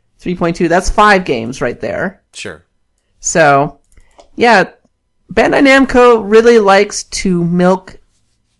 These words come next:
Speaker 1: like, really likes to milk an R P G series. So
Speaker 2: Yeah.
Speaker 1: Xenosaga must have felt like the perfect opportunity
Speaker 2: So,
Speaker 1: for them.
Speaker 2: and, and the difference too, like, the really frustrating thing with, with Dot Hack compared to Xenosaga is, as, as we're talking about,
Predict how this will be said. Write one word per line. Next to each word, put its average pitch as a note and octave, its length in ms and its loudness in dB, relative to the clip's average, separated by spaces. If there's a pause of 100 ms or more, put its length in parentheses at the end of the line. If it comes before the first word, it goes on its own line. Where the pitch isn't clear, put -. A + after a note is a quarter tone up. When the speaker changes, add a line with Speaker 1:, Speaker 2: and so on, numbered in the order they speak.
(240)
Speaker 1:
like, F#3 300 -4
really G#3 260 4
likes F3+ 280 0
to F3 100 -2
milk D#3+ 320 -2
an C#3+ 80 -4
R C#3 140 0
P C#3 180 -6
G C3+ 200 -8
series. C3+ 760 -8 (300)
So B2+ 180 -4
Speaker 2:
Yeah. E3 60 0
Speaker 1:
Xenosaga F3+ 680 0
must D3+ 240 -2
have C#3+ 160 -6
felt C#3+ 320 -2
like C#3+ 160 -4
the D3 80 -8
perfect - 580 -2
opportunity C3+ 680 -4
Speaker 2:
So, - 60 -20
Speaker 1:
for C#3+ 120 -12
them. C3 380 -6 (220)
Speaker 2:
and, E3 240 -10
and E3 140 -10
the E3 60 -14
difference F#3+ 380 -12
too, D3+ 200 -10
like, A#2+ 220 -10
the B2+ 100 -12
really A#2+ 600 -12 (460)
frustrating A#2+ 520 -14
thing A2+ 220 -18
with, G#2+ 280 -16
with G#2+ 220 -18
Dot G#2 220 -10
Hack G#2+ 260 -14
compared A2 440 -18
to D3 40 -14
Xenosaga E3 720 -12 (480)
is, B2 240 -8
as, C#3+ 220 -12
as D3 240 -12
we're D#3+ 80 -14
talking B2 320 -12
about, G#2 320 -12